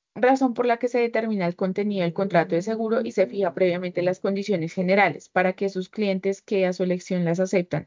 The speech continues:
o las rechacen, esto por tratarse de relaciones contractuales en masa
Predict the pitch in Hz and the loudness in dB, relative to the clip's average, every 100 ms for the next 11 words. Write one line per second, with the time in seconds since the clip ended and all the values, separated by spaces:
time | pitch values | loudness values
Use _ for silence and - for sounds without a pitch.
0 | - 185 175 196 - 220 208 214 - - | 0 2 2 0 0 0 2 -4 -8 -20
1 | - - 226 202 208 208 208 214 202 196 | -6 0 2 2 0 0 0 2 2 2
2 | 180 175 175 180 185 202 185 170 - 170 | 4 4 4 2 2 2 0 0 -2 0
3 | 180 180 180 160 170 190 214 202 190 | 0 2 2 2 2 2 2 2 0